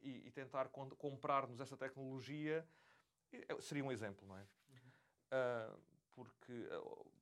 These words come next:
Speaker 1: digamos, criar empresas de facto não é
Speaker 2: É preciso identificar a oportunidade de mercado e ter, eh, não é sorte, mas conseguir, eh,
Speaker 1: É que essa capacidade
Speaker 2: ter
Speaker 1: de identificar a oportunidade no mercado, sem dúvida,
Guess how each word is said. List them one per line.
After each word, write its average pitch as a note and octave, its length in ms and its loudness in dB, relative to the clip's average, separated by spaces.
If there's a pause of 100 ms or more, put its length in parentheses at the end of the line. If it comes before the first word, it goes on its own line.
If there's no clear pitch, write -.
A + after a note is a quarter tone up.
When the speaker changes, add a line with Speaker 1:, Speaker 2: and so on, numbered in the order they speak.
(920)
Speaker 1:
digamos, A2+ 340 -6
criar B2+ 320 2
empresas B2+ 440 -4
de - 120 -18
facto B2+ 300 -4
não B2 200 -6
é A#2+ 120 -6 (300)
Speaker 2:
É B2 40 -8
preciso C3 240 -6
identificar C3 560 0
a C3+ 40 2
oportunidade B2+ 440 -2
de B2+ 60 -6
mercado C3 360 0
e B2+ 40 -8
ter, C3+ 240 -2
eh, C3+ 240 0 (140)
não C#3+ 180 -4
é C#3+ 80 2
sorte, C#3 480 0
mas A#2+ 180 -2
conseguir, A#2+ 500 4
eh, A2+ 800 -2
Speaker 1:
É G3+ 60 6
que - 100 -2
essa G3+ 180 8
capacidade F#3 460 6
Speaker 2:
ter E3 60 2
Speaker 1:
de D#3+ 60 6
identificar E3 440 4
a - 20 8
oportunidade D3 640 4
no C#3 80 -2
mercado, B2 380 0
sem A2+ 160 -8
dúvida, G2+ 360 -8